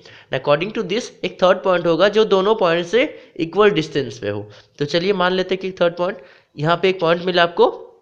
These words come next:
हम लोग एक पॉइंट लिए, मान लीजिए कि ये डिस्टेंस अगर वन यूनिट है तो ये भी वन ही यूनिट होगा,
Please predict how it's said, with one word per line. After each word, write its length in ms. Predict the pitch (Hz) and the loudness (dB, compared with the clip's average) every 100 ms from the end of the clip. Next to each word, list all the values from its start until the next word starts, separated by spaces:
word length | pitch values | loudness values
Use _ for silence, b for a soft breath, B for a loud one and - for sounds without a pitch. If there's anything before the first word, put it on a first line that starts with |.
| _ _ _ _ | _ _ _ _
हम 160 | - 170 | -8 -6
लोग 180 | 180 175 | -4 -4
एक 140 | 180 | -4
पॉइंट 220 | 185 185 190 | 0 -2 -2
लिए, 260 | 220 311 B B - | -6 -6 B B -2
मान 160 | 147 | 0
लीजिए 280 | 160 165 185 | 0 -2 -4
कि 60 | 160 | -2
ये 160 | 175 | 0
डिस्टेंस 400 | 180 180 190 190 | 0 -2 -6 -2
अगर 200 | 202 180 | 2 2
वन 200 | 160 165 | 2 -2
यूनिट 300 | 170 165 156 180 | -2 -4 -2 0
है 100 | 254 | 0
तो 160 | 208 | -2
ये 200 | 190 185 | -2 -2
भी 160 | 190 208 | -2 0
वन 200 | 180 180 | 0 0
ही 100 | 190 | -2
यूनिट 300 | 185 185 185 | -4 -4 -4
होगा, 200 | 170 | -4